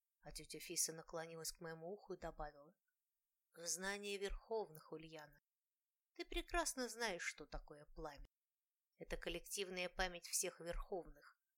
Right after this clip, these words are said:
Тюрьму создали верховные, и они же её охраняли и прятали. Верховные, понимаешь?» Ещё бы. Я беспомощно посмотрела на невозмутимую тётю Фису, на напряжённую Зойку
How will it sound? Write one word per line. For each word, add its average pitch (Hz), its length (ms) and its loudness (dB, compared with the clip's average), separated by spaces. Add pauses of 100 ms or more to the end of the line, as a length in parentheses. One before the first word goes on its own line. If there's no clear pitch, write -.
(600)
Тюрьму 370 360 4
создали 165 480 0
верховные, 151 800 -2 (240)
и 196 100 -4
они 190 280 0
же 170 140 0
её 156 220 -2
охраняли 156 760 -2
и 233 100 -6
прятали. - 560 0 (520)
Верховные, 170 800 0
понимаешь?» 185 760 0 (960)
Ещё 196 520 6
бы. - 200 -12 (800)
Я 262 100 6
беспомощно 262 640 2
посмотрела 226 640 2
на 226 100 -2
невозмутимую 190 720 -2
тётю 180 300 -6
Фису, 226 480 0 (520)
на 190 100 0
напряжённую 185 760 4
Зойку 233 480 4